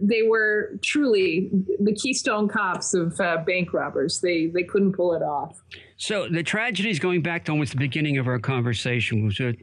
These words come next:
Speaker 2: various children that he had. I wanna mention three names. John Junior,
Speaker 1: Mm-hmm.
Speaker 2: Michael,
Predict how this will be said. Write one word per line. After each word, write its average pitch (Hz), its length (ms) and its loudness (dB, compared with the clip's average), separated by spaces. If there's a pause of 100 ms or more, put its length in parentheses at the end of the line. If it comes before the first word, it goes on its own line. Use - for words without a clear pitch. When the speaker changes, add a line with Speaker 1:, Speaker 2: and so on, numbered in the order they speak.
Speaker 2:
various 151 640 -2 (160)
children 123 640 0 (640)
that 120 120 -2
he 120 140 0
had. 107 440 0 (640)
I 139 40 2
wanna 135 140 2
mention 135 340 0
three 123 180 -2
names. 98 420 2 (1700)
John 131 300 -2
Junior, 131 400 2 (1200)
Speaker 1:
Mm-hmm. 170 300 4 (300)
Speaker 2:
Michael, 120 480 0